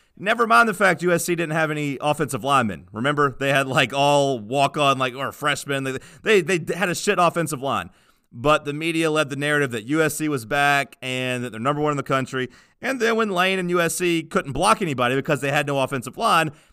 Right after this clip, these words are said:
everyone talked about how big of a failure Lane Kiffin was, and he got fired.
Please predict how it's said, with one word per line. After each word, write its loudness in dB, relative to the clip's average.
everyone 2
talked 0
about 2
how 4
big -4
of -8
a -6
failure 0
Lane -2
Kiffin -2
was, 2
and -8
he -4
got -4
fired. -8